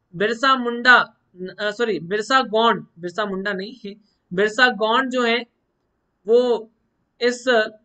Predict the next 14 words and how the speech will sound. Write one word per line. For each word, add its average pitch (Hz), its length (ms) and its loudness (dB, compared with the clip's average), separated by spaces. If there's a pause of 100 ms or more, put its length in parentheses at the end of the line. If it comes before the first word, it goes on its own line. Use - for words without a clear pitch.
(220)
विद्रोह 208 460 2
में 254 200 -2
क्या 247 140 2
हुए 240 280 0
थे, 269 220 -4
शहीद 226 440 -2
भी 254 180 -6
हुए 220 280 2
थे। 220 200 2 (2500)
ओके, 262 300 0
तो - 760 -12
ये 220 160 4
याद 226 240 8
रखिएगा, 220 420 2